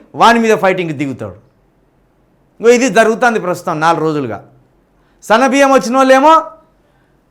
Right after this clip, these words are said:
సన్నబియ్యం అని పట్టుకొని సంబరంగా పోతాను. సన్నబియ్యం దొరకని వాళ్ళేమో, "దొడ్డు బియ్యం ఇచ్చింది, ఈ డీలర్ మీద మనుపోయా, ఈ డీలర్ మీద దుమ్ముపోయా" అని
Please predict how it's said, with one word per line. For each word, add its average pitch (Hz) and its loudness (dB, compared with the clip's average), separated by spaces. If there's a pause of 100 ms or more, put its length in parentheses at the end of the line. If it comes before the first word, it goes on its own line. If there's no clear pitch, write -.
(140)
సన్నబియ్యం 269 2
అని 269 0
పట్టుకొని 247 0
సంబరంగా 240 2
పోతాను. 160 -2 (720)
సన్నబియ్యం 269 2
దొరకని 269 0
వాళ్ళేమో, 277 2 (380)
"దొడ్డు 226 2
బియ్యం 277 0
ఇచ్చింది, 262 -2
ఈ 269 0
డీలర్ 247 0
మీద 247 -2
మనుపోయా, 233 2
ఈ 262 2
డీలర్ 226 0
మీద 226 -6
దుమ్ముపోయా" 220 0
అని 277 -2